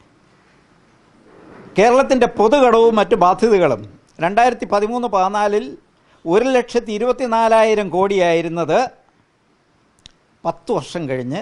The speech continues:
രണ്ടായിരത്തി ഇരുപത്തിരണ്ട് ഇരുപത്തിമൂന്നിൽ മൂന്ന് ലക്ഷത്തി എൺപത്തി അയ്യായിരം കോടി രൂപയായി വർദ്ധിച്ചു. മാത്രമല്ല, ഈ വർധന മൂലം വന്നിരിക്കുന്ന വേറൊരു ഇതെന്താണ്?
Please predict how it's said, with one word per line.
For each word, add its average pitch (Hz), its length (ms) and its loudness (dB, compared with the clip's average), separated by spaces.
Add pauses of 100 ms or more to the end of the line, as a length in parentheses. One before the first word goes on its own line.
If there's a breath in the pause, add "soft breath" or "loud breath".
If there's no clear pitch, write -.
രണ്ടായിരത്തി 160 500 -2
ഇരുപത്തിരണ്ട് 165 600 -6
ഇരുപത്തിമൂന്നിൽ 156 640 -4 (2500)
മൂന്ന് 277 340 4
ലക്ഷത്തി 247 480 -2 (120)
എൺപത്തി 220 600 -4
അയ്യായിരം 220 640 2 (640)
കോടി 170 300 0
രൂപയായി 143 580 -4 (320)
വർദ്ധിച്ചു. 139 380 -8 (1900 loud breath)
മാത്രമല്ല, 233 460 2 (480 loud breath)
ഈ - 20 4 (120)
വർധന 254 360 2
മൂലം 285 260 2
വന്നിരിക്കുന്ന 254 480 0
വേറൊരു 262 260 2
ഇതെന്താണ്? 262 440 2